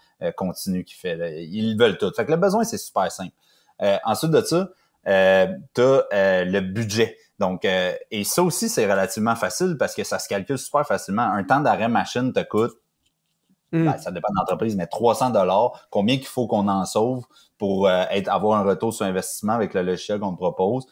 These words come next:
Speaker 1: ben, ça se calcule souvent en minutes, là, euh, par mois, là.
Speaker 2: Hmm.
Speaker 1: Donc, euh, ça, c'est facile aussi. Euh, le décisionnaire, c'est sûr qu'il faut que tu parles à la personne qui, euh, qui va prendre la décision, sinon, forcément, tu perds ton temps. Et, et, mais le timing, l'échéancier, ça, c'est toujours le plus compliqué.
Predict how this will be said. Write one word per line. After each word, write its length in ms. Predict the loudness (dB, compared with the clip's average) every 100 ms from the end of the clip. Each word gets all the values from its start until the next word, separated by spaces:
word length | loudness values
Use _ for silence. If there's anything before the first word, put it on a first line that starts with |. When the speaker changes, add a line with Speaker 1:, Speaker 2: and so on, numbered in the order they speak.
| -20 -12 -2
Speaker 1:
ben, 240 | 0 0
ça 200 | -2 -4
se 80 | -2
calcule 320 | -4 -4 -6
souvent 380 | -4 -2 0 0
en 40 |
minutes, 460 | 0 0 0 -2 -6 -10
là, 100 | -4
euh, 260 | -2 -2
par 220 | -4 -6
mois, 340 | -6 -6 -4 -6
là. 100 | -10 _
Speaker 2:
Hmm. 140 | -2 0
Speaker 1:
Donc, 240 | 0 0
euh, 100 | -2 -2 _
ça, 80 | -6
c'est 140 | -2 0
facile 380 | -2 -2 -4
aussi. 280 | -4 -8 -14 -20 _ _
Euh, 140 | 0 0 2
le 140 | 2
décisionnaire, 960 | 4 0 0 -2 2 2 4 2 2 -4 -12 _
c'est 160 | -6 -4
sûr 240 | 0 0
qu'il 120 | 0
faut 120 | -4
que 60 | -4
tu 60 | 0
parles 200 | 2 4
à 60 |
la 100 | 2
personne 480 | 0 -4 0 0 0
qui, 240 | -4 -2 0
euh, 280 | 0 -2
qui 120 | -4 -6
va 140 | -6
prendre 200 | -4 -4
la 100 | -2
décision, 500 | -4 -4 0 0 0
sinon, 500 | -2 -2 0 0 -2
forcément, 460 | -4 -6 -4 -2 -2
tu 100 | -2
perds 200 | -6 -2
ton 140 | -6
temps. 160 | -4 -8 -8 -20 _
Et, 340 | -6 -4 -6 _ _
et, 240 | -10 -10 -10
mais 240 | -6 -2 0
le 180 | 0 0
timing, 500 | 0 0 0 -2 -2
l'échéancier, 880 | -4 -4 -4 -2 -2 -4 -8 -12 -12
ça, 200 | -10 -8
c'est 320 | -8 -12 -8
toujours 560 | -6 -6 -6 -8 -10
le 120 | -10 -14
plus 140 | -14
compliqué. 420 | -12 -12 -12 -16